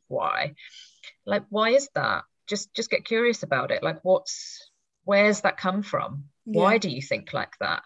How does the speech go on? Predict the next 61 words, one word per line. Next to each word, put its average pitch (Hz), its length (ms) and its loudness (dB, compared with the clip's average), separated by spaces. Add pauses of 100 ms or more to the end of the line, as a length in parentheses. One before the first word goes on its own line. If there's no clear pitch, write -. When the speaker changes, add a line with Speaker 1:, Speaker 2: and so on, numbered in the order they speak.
(140)
Speaker 1:
Or 147 80 -6
why 170 220 2
do 180 120 -14
you 175 40 -10 (120)
allow 175 220 6
yourself 139 540 0
to, 127 200 -4
to 143 100 -10
think - 280 -6
like - 180 -6
that? 87 220 -4 (520)
Um, 143 400 0 (220)
and 156 100 -2
it's - 160 -2
just, 170 280 0
again, 185 220 2
taking 165 300 -2
back 151 180 -2
a - 40 -8
bit 160 140 0
of 143 180 0
power, 190 380 2
a 127 40 0
bit - 120 2
of - 100 2
control. 151 460 2
Like, 127 220 -2
"Well, 147 240 -2 (360)
I'm 151 140 -2
gonna 156 180 4
look 156 140 0
into 196 180 -6
this - 180 0
a 131 40 -6
little - 180 0
bit 104 280 0
and 139 260 -6
delve 143 240 4
deeper," 147 360 0
rather 135 280 0
than 135 120 -6
just 135 220 -8
accept - 520 -4
that, 127 180 -2 (300)
"Oh, 160 180 0
I 151 60 -2
can't 151 280 -2
do 151 140 -2
this 147 260 0
and 147 80 -6
I've 143 120 -4
got 160 120 -4
no 143 140 0
willpower," 139 540 0
because 156 280 -10
it's, - 320 -12
that's 143 180 -10
not 139 180 -4
what - 100 -6
it's - 100 -14
about. 135 300 -2